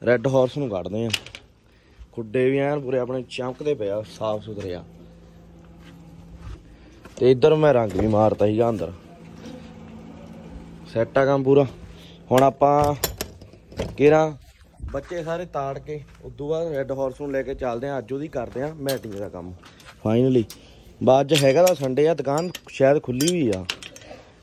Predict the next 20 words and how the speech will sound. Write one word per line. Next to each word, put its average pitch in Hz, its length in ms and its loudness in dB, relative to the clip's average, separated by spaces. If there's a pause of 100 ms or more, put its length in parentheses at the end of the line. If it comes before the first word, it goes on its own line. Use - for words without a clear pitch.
ਜੇ 120 160 4
ਤਾਂ 156 160 6
ਹੋਈ 156 180 4
ਦੁਕਾਨ 165 360 -2
ਖੁੱਲੀ 156 300 -8
ਤਾਂ 170 160 -4
ਆਪਣਾ 156 400 -6 (400)
ਲਾਈਟਿੰਗ 139 340 -6
ਦਾ 151 100 -4
ਕੰਮ 151 240 -6
ਹੋ 123 120 -6
ਜਾਣਾ। 143 240 -2 (480)
ਹੁਣ 135 100 2
ਪਹਿਲਾਂ 147 260 2
ਆਹ 151 140 2
ਛਤਰੀ 160 300 0
ਵਾਲੇ 156 160 4
ਤਾੜ 151 240 0
ਦਿੰਦੇ 151 240 -2
ਆ, 147 80 -4